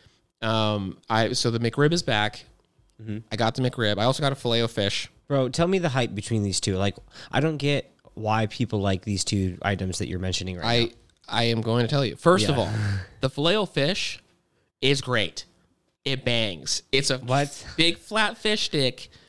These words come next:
Speaker 2: Yeah.
Speaker 1: with a piece of Kraft cheese and a, just a nice little bit of tartar sauce. I don't overdo the tar-, tartar sauce.
Speaker 2: Okay.
Speaker 1: It's good.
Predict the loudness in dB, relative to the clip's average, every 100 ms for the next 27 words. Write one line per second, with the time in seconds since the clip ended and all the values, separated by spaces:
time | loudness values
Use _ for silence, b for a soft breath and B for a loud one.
0 | b -2 2 4 2 0 0 0 -4 0
1 | 0 0 -4 -2 0 2 0 0 0 0
2 | 0 -2 -2 0 2 0 0 0 0 0
3 | 0 -2 0 -4 -4 -2 2 2 2 -2
4 | 0 -2 -2 -2 -2 -2 -4 -6 b b
5 | b b b -6 -2 -2 0 2 2